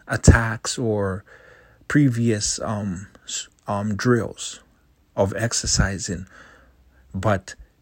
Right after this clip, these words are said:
you know, that is far from the truth. So, and, I mean, if they're portraying that and if they're showing that, then there's a lot more than what they're really telling us. And what I believe is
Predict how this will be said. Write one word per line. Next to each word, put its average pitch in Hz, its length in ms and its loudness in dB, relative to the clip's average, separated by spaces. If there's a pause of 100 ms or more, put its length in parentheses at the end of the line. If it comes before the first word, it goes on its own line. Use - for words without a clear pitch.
(160)
you 107 140 -2
know, 92 280 -2 (240)
that 110 400 0 (380)
is 104 240 -4
far - 380 -4
from 98 280 -6
the 87 80 -6
truth. - 500 -4 (520)
So, 104 220 2
and, 107 320 -2 (260)
I - 60 -12
mean, 113 280 0
if 104 180 -4
they're 104 440 -2 (340)
portraying 139 540 0
that 101 180 -2
and 101 140 -4
if 104 140 -8
they're 104 160 -2
showing 135 440 0
that, 95 300 -4
then 104 380 -2
there's 104 320 -2
a 104 60 -6
lot 113 380 -4 (140)
more 113 420 -4 (420)
than 104 320 2
what 92 180 -6
they're 107 140 -4
really 107 280 -4
telling 117 440 4
us. - 320 -14 (340)
And 113 180 0
what 113 160 0
I 120 180 2
believe 113 460 0
is 104 300 -4